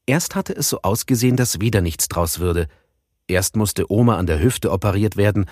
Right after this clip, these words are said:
und dann musste sie aus ihrem Haus in Dublin ausziehen, weil es so viele Treppen hatte. Jetzt lebten die beiden in einem Seniorenheim an der Küste. Aber Opa Ted hatte sein Versprechen nicht vergessen.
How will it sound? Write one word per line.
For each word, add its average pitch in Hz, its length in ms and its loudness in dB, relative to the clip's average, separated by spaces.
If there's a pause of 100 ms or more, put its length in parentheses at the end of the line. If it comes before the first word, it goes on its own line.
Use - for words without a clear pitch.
(160)
und 127 180 0
dann 131 120 4
musste 139 340 2
sie 123 140 2
aus - 140 0
ihrem 127 340 0
Haus 104 240 0
in 117 140 2
Dublin 120 380 2
ausziehen, 107 560 0 (280)
weil 104 100 2
es 113 100 2
so 113 120 2
viele 123 260 0
Treppen - 400 -2
hatte. 67 300 -6 (640)
Jetzt - 280 -6
lebten 101 320 0
die 98 100 0
beiden 85 360 0
in 101 100 0
einem 101 220 0
Seniorenheim 92 760 2
an 90 120 -2
der 87 100 2
Küste. - 460 -4 (440)
Aber 107 380 0
Opa 151 360 -2
Ted - 500 -8
hatte 165 220 -6
sein 127 200 0
Versprechen 101 680 -4
nicht 90 260 -2
vergessen. 82 540 -4